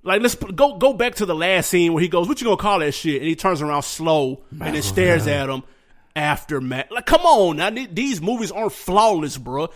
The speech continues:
Speaker 1: if you wanna put the f-, microscope up to the shit.
Speaker 2: Mm.
Speaker 1: So, like, I can't, I can't do this Pac movie like that. There was a lot of scenes that I fucked with.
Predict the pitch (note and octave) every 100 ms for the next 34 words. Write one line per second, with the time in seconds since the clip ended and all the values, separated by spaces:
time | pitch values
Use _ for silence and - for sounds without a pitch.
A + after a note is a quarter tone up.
0 | - F3 F#3+ G3+ G3 - A3 E3 C#3 D3+
1 | D3 A3 D#3+ - D3 C#3 C3+ - C3 A#2+
2 | - D3+ G3+ - - - - - A#2+ A#2+
3 | - A3 G3+ F#3+ F#3+ - G3+ G#3+ F#3+ -
4 | - C#3 - - G#3 A3 - - - D3+
5 | - G3 G#3 C3+ F#3+ E3+ - F3+ E3+ E3
6 | E3 D#3 D#3 E3 D#3 D3 C3+ C3 D#3+ D3+
7 | E3 D#3+ D#3+ C#3 B2+ - - D#3 - C#3+
8 | D3 D#3+